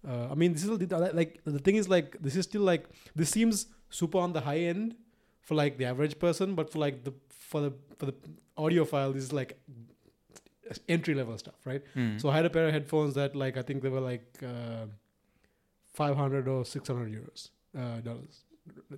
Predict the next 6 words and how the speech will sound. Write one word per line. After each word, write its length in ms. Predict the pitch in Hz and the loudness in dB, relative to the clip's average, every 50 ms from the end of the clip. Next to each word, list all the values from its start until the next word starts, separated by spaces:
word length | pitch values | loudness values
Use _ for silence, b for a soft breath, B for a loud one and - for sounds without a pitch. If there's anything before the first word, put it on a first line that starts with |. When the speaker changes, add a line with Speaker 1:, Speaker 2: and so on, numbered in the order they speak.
| - _ - 151 | -18 _ -12 -6
Speaker 1:
euros, 340 | 147 143 139 139 135 123 123 | -2 0 2 2 0 0 -2
dollars. 280 | 123 117 117 117 120 131 - | -6 -6 -6 -8 -10 -12 -10
Okay. 160 | 123 135 131 B B B B B B B B B | -8 -8 -8 B B B B B B B B B
Speaker 2:
Okay. 200 | 113 110 110 107 | -4 -4 -2 0
Speaker 1:
And, 600 | 98 151 156 156 156 156 156 156 151 147 135 160 - - | 0 2 2 2 2 0 0 -2 -2 -2 -4 -6 -6 -6
um, 680 | 151 143 139 139 135 135 131 131 135 135 131 135 131 | -4 -2 0 0 0 0 -2 -2 -2 -4 -4 -6 -8